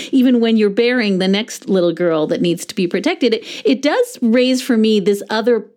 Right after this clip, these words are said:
part of it, which is the state and the state's agency. And I know it didn't escape your attention that Mississippi Solicitor General Scott Stewart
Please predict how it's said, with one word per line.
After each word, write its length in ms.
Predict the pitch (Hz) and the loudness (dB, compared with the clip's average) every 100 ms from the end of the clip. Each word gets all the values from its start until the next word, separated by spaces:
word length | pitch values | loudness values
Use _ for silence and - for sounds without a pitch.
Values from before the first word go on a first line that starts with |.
| _ _ | _ _
part 320 | - - 415 392 | -10 -4 0 2
of 100 | 214 | 0
it, 140 | 214 | 0
which 180 | 226 233 | -2 0
is 260 | 226 208 - - - - | 0 0 -6 -16 -14 -2
the 160 | 202 240 | 0 0
state 560 | - - 254 254 240 | -2 0 2 2 2
and 180 | 233 208 | 2 2
the 60 | 208 | 2
state's 480 | 208 - 226 220 - | 0 0 0 0 -2
agency. 600 | 190 180 190 175 202 180 | 0 0 0 0 0 0
And 100 | 190 | 2
I 60 | |
know 340 | 202 214 226 233 | 4 4 4 2
it 140 | 202 | 2
didn't 240 | 202 190 190 | 0 0 0
escape 400 | 180 196 175 185 | -2 -2 -2 0
your 140 | 175 165 | -2 -2
attention 720 | 185 - 185 180 190 160 165 - - 254 | -4 -4 -2 -2 0 0 -2 -6 -10 -4
that 480 | 190 180 170 - | -2 -2 -4 -2
Mississippi 800 | 208 208 208 202 - 202 202 190 | 0 0 0 0 0 -2 2 0
Solicitor 460 | 185 180 185 202 175 | 0 0 0 0 0
General 500 | 175 330 285 240 214 | 0 0 2 2 0
Scott 340 | 208 233 208 | -2 -4 -4
Stewart 480 | - - 330 254 226 | -4 0 2 2 0